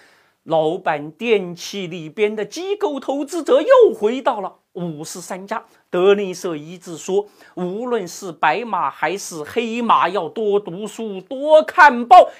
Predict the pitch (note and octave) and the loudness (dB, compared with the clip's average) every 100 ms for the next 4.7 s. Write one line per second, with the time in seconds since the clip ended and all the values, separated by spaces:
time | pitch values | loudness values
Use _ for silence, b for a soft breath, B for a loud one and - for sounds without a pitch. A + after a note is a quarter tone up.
0 | B - G4 G4 D4+ C#4 D4 D#4 B3 C#4+ | B 6 8 8 4 -2 -4 -2 -2 -2
1 | E4 D#4 E4 C4+ - C4 C#4+ B3+ C4+ A4 | -4 -6 -8 -10 -8 -6 -4 -4 -2 0
2 | A4+ A4 A4+ A#4+ G#4 A3 F#3+ F#3 F#3 E3 | 4 6 10 10 8 4 0 -2 -4 -4
3 | E3+ A3 G#3+ G3+ G#3 G#3+ G#3+ D4 - _ | -4 -4 -6 -6 -10 -10 -8 -8 -10 _
4 | - C4+ G4 A#4 G4+ A#3 | -4 2 2 2 -2 -4